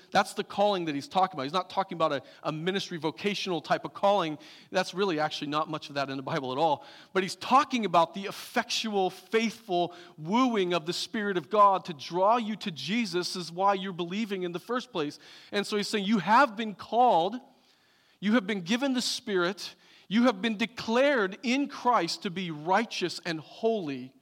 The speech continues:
before God." And now he's saying, now the whole process the rest of your life is that God is now making you in reality in the day-to-day life.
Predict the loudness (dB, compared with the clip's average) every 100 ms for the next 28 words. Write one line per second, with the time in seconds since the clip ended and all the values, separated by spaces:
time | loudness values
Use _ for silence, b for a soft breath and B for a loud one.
0 | -12 -10 -6 -2 -2 -2 -6 -20 _ b
1 | b b b b b b -4 0 4 6
2 | 6 4 2 -4 -2 0 0 -2 -6 -10
3 | b b b 0 4 6 6 4 2 0
4 | -2 2 2 2 -2 -2 0 0 0 0
5 | 2 2 -2 -4 -4 -2 2 6 6 4
6 | 0 -6 0 2 2 0 -2 -2 0 -2
7 | -2 -4 -2 -2 -2 -4 -4 -4 0 4
8 | 4 2 -2 -4 -4 -6 -2 0 0 -2
9 | -2 2 4 4 0 -10